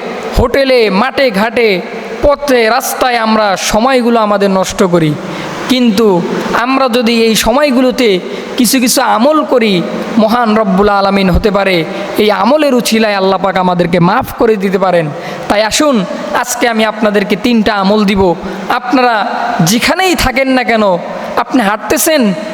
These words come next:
এই আমলটা করবেন। আপনি শুয়ে আছেন, এই আমলটা করবেন। আপনি কাজ করতেছেন, এই আমলটা করবেন। প্রথম আমল হলো প্রতিদিন কমপক্ষে সত্তর বার সুবহানাল্লাহ, সুবহানাল্লাহ,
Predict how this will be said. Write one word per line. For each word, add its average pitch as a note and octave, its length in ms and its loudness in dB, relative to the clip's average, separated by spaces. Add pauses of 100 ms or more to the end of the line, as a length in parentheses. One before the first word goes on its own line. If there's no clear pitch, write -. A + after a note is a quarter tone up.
এই A3+ 120 2
আমলটা G#3 420 2
করবেন। F3+ 400 0 (280)
আপনি B3 260 0
শুয়ে C4 300 2
আছেন, B3+ 440 0 (240)
এই A3 120 0
আমলটা A3+ 440 2
করবেন। F#3+ 380 0 (240)
আপনি - 240 0
কাজ B3+ 340 -2
করতেছেন, C4+ 640 0 (240)
এই A#3 120 0
আমলটা G#3+ 420 2
করবেন। F3 400 0 (260)
প্রথম A#3 300 2
আমল A#3+ 260 2
হলো A#3 340 2 (280)
প্রতিদিন D#4+ 560 0 (320)
কমপক্ষে D#4+ 800 2 (220)
সত্তর C4 460 0
বার A#3 600 0
সুবহানাল্লাহ, G#3+ 1120 2 (240)
সুবহানাল্লাহ, A3 1120 2